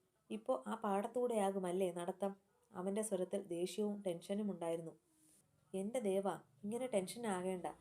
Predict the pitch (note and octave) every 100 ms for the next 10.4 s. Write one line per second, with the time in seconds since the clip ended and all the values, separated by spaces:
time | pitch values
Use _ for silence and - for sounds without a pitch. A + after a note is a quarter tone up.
0 | - - - - G#3+ A#3 B3+ A3 G#3 G#3
1 | - F#3+ B3 A3 G3 F#3+ D#3+ D3 - -
2 | - - - - A3 C4 A3+ G#3 A3 F#3+
3 | - - _ - F#3 G3+ B3 A3 G3 A3
4 | G3+ F3+ G3 A3 G3 F3+ G3+ G3+ G3+ G3+
5 | F#3+ F#3+ G3 - F3+ G#3+ G3 - F3 D#3+
6 | - _ _ _ - F#3 A3 B3+ G3+ G3+
7 | A3 A3 A#3 F#3+ E3 G3 G3 F#3+ F#3+ _
8 | - F#3+ A3 E3 D#3+ F3+ D#3+ - _ _
9 | _ _ - F#3 G3 F#3+ - _ - E3+
10 | G3+ A#3+ A3+